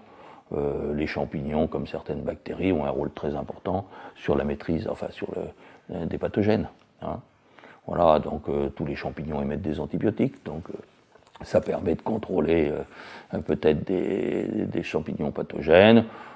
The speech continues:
Ensuite, vous avez des phénomènes d'élicitation et tout, on va pas rentrer dans le détail, voilà. Vous avez aussi un phénomène très physique qui s'appelle l'effet splash pour les maladies. C'est quoi ? C'est, vous avez travaillé le sol, il pleut, il y a une projection de terre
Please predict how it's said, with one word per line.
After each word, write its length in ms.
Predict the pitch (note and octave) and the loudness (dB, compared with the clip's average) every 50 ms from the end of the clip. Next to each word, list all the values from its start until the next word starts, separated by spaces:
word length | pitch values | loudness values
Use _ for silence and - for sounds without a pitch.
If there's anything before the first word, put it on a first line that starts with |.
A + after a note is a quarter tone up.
| - - | -16 -16
Ensuite, 340 | - - - - - D#2 C2+ | -14 -14 -10 -2 0 0 0
vous 180 | C2+ C#2+ C#2+ D2+ | 0 0 0 0
avez 120 | C#2 C#2 C2+ | 0 0 0
des 120 | C#2+ D2 | -2 -4
phénomènes 400 | - - C2+ - C2+ C#2 C2+ C2+ | -4 -4 -4 -2 0 0 0 -2
d'élicitation 720 | C#2 - C2+ C#2 D2 - - - - - - - - D2+ | -2 -4 -4 -6 -8 -8 -10 -6 -6 -6 -6 -4 -6 -6
et 60 | C#2 C#2 | -6 -4
tout, 120 | - - | 2 4
on 200 | F#2+ G2+ E2+ C#2+ | 6 6 6 6
va 60 | C2 C2+ | 2 0
pas 120 | - - | -2 -2
rentrer 240 | - - - - F2+ | -4 -4 0 0 0
dans 120 | E2 D#2+ | 0 0
le 60 | D#2 | 0
détail, 420 | D2+ D#2 E2+ - - D2+ F2 F#2 - - - _ | 0 0 -2 -2 -2 -4 -4 -4 -8 -10 -12 _
voilà. 240 | - E2+ E2+ F2 - - - - - - - - - - - - _ _ - - | -6 -4 -4 -6 -8 -14 -20 -20 -20 -20 -20 -20 -20 -20 -20 -20 _ _ 4 6
Vous 160 | F#2 G2 A2+ | 10 12 12
avez 120 | A2+ A#2 | 12 12
aussi 520 | A#2 G2+ F#2+ - - G#2+ G#2+ G#2+ G#2 - - - | 12 10 10 8 8 10 10 12 10 8 4 0
un 80 | - D#2+ | -2 -2
phénomène 480 | - - D#2 C#2+ D2 D2 D#2 D2+ D2 | 0 0 0 2 2 2 2 0 0
très 160 | - - D2 C#2 | 0 0 0 0
physique 400 | - - C#2+ D2+ A#2 - - - | 0 -2 0 0 0 0 0 -4
qui 100 | - E2 | -6 -4
s'appelle 340 | - - - - - C#2 | -4 -4 -4 -2 -2 -2
l'effet 220 | C2+ C#2 - - - | -2 -4 -4 -6 -10
splash 380 | - - - G#2 - - - | -10 -2 -2 -2 -2 -2 -8
pour 180 | - - - D#2 | -10 -4 -4 -4
les 60 | C#2+ | -2
maladies. 420 | C#2+ C#2+ C#2 C#2 D2 G#2+ B2+ F3+ - - - - - - - - - - - | -2 -4 -4 -2 4 6 4 4 4 0 -14 -20 -20 -20 -20 -20 -20 -20 -18
C'est 160 | - - D#2+ - | -2 -2 -2 0
quoi ? 360 | - - F#2 A#2 B2+ C#3 C#3 | 6 10 12 12 12 10 8
C'est, 400 | C#3 - - G#2+ F2 E2+ E2 D#2+ | 4 2 6 8 10 10 10 10
vous 260 | D2+ C#2+ E2+ F2 F2 | 8 8 6 8 10
avez 160 | D#2+ D#2+ E2 | 10 10 10
travaillé 280 | - - - C#2 C2 C2 | 6 4 0 0 0 0
le 80 | C#2+ | -2
sol, 400 | D2+ - G2 F#2 G#2+ B2+ D3 D3 C#3+ - - - - - - - | -2 6 10 10 12 12 10 8 4 0 -12 -16 -18 -10 4 6
il 120 | - - | 6 8
pleut, 460 | - F#2+ G2 G#2 B2 D#3 D#3 - - - - - - - - - | 10 12 12 12 12 12 10 4 -6 -12 -18 -20 -20 -12 -2 2
il 80 | E2+ | 6
y 60 | F2 | 8
a 40 | F#2 | 8
une 80 | F#2 F2 | 8 8
projection 500 | - - F2+ D#2+ F#2 D#2+ - - F2+ D#2 | 6 6 6 6 6 2 4 2 2 2
de 80 | D#2+ | 2
terre 460 | D2+ - - A2+ F#2 F2 D#2+ - - | 4 8 10 12 12 12 10 8 4